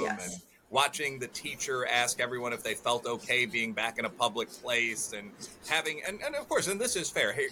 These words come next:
Speaker 2: hearing children tell these horror stories about perhaps a lost loved one, like, sure, that's in there. But also, like, after school study time, you know, I didn't spend as much time on that in high school as I did trying to play basketball, but it's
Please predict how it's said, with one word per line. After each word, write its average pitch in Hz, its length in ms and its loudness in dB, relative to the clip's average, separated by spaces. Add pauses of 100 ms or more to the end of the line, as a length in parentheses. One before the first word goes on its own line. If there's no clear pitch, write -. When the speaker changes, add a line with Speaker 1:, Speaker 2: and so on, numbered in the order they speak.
Speaker 2:
hearing 180 340 4
children 139 460 0
tell 123 220 2
these 123 180 -2
horror 123 280 2
stories 113 340 2
about 113 160 -4
perhaps 113 260 2
a 110 40 0
lost 107 340 2
loved 101 220 0
one, 110 140 0
like, 110 180 0
sure, 92 260 2
that's 95 240 -6
in 90 100 -10
there. 90 180 -10 (360)
But 277 80 2
also, 330 260 2
like, 185 240 0
after 175 320 -2
school 160 300 -6
study 135 420 0
time, 151 420 -2
you 226 60 -2
know, 127 80 0
I 143 120 4
didn't - 180 0
spend 123 180 0
as 104 80 -2
much 113 180 0
time 117 200 0
on 110 80 0
that 107 180 0
in - 100 -16
high 117 160 0
school 113 180 -2
as 110 80 -4
I 110 40 -2
did 107 140 -6
trying 117 160 2
to - 60 -6
play 113 100 0
basketball, 104 640 -2
but 117 140 -10
it's - 180 -16